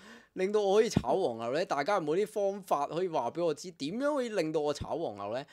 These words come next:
嗱，頭先呢，阿 Devil 呢講咗一個非常之好嘅建議，就係呢，就係呢，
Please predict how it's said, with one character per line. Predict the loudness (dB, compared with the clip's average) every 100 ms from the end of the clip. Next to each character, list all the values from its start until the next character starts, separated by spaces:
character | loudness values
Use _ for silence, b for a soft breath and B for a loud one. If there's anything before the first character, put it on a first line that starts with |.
| B B
嗱， | -6 -6
頭 | -6
先 | -6 -4
呢， | -4 -4 b b
阿 | -8 -4 -2 -2
Devil | -2 -4 -4 -6
呢 | -6
講 | -6
咗 | -6
一 | -6
個 | -8
非 | -8 -8
常 | -8 -10
之 | -10
好 | -10
嘅 | -12 -12
建 | -14
議， | -14 -14
就 | -14 -14
係 | -12 -12
呢， | -14 b b b b b b b b b b b b b _ -20 _ _ _ -8
就 | -6
係 | -6 -6
呢， | -8